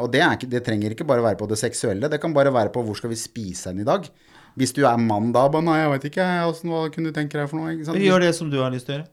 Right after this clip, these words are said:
Speaker 1: Ja, hvis du er en sånn fyr da,
Speaker 2: Mm.
Speaker 1: så er ikke, du får ikke, du får ikke så mye kjøtt på knaggen da.
Speaker 2: Nei.
Speaker 1: Ikke sant? Og så er det, og så er det i videre forstand, fra sex til det å etablere et forhold,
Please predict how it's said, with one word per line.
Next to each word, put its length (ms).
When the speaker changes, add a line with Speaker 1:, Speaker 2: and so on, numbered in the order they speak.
Speaker 1:
Ja, 160
hvis 160
du 80
er 160
en 80
sånn 160
fyr 160
da, 80
Speaker 2:
Mm. 220
Speaker 1:
så 240
er 320
ikke, 260
du 80
får 300
ikke, 160
du 80
får 300
ikke 160
så 80
mye 160
kjøtt 240
på 80
knaggen 260
da. 120
Speaker 2:
Nei. 300
Speaker 1:
Ikke 160
sant? 240
Og 160
så 160
er 140
det, 160
og 80
så 160
er 160
det 140
i 160
videre 240
forstand, 400
fra 240
sex 400
til 240
det 80
å 80
etablere 320
et 80
forhold, 460